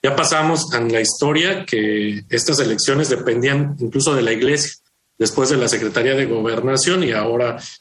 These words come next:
finalmente de organismos ciudadanos, au-, de organismos, eh, ciudadanizados y que ejercen funciones de manera autónoma. Creo que, que en la autonomía, en este desempeño,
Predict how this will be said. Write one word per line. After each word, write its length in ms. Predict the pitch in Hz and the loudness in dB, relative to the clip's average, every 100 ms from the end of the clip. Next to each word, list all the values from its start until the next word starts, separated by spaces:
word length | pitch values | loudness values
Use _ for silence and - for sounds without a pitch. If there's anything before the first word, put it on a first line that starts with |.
| _ - | _ 0
finalmente 600 | 120 127 135 135 139 131 | 2 2 2 0 0 2
de 80 | |
organismos 580 | 110 110 113 123 139 135 | 2 0 0 0 2 2
ciudadanos, 480 | 127 113 120 131 127 | 2 2 2 0 0
au-, 220 | 113 - - | -2 -6 -2
de 140 | 113 | 0
organismos, 760 | 107 113 131 143 147 - - - | 0 0 0 0 -2 -4 -8 -8
eh, 380 | 113 110 107 104 | -2 0 -2 -2
ciudadanizados 880 | - 123 120 117 117 175 208 160 131 | 0 2 2 2 0 2 2 2 0
y 180 | 110 - | -2 -2
que 260 | 117 - _ _ | -4 -4 _ _
ejercen 540 | - - 143 147 147 143 | -4 0 0 0 0 0
funciones 400 | 123 113 139 127 | 0 0 2 2
de 80 | 117 | 0
manera 360 | 117 123 127 | 0 0 2
autónoma. 580 | 117 120 143 139 107 90 - - - _ - - _ _ _ _ _ _ | 0 0 0 0 -2 -4 -12 -20 -20 _ -20 -20 _ _ _ _ _ _
Creo 460 | 190 185 196 208 202 | 0 2 2 0 0
que, 340 | 156 135 135 | 0 0 -2
que 540 | - 127 123 123 117 123 | -2 0 0 0 -2 -2
en 200 | 131 123 | 0 2
la 80 | 120 | 0
autonomía, 840 | 120 131 131 131 139 151 170 165 | 0 0 2 2 2 2 2 2
en 140 | 135 | 0
este 640 | 139 143 151 147 143 151 - - _ _ - | 0 -2 0 2 2 0 -6 -20 _ _ -2
desempeño, 960 | 120 127 120 117 139 143 147 135 127 | 0 2 0 0 0 2 2 0 -2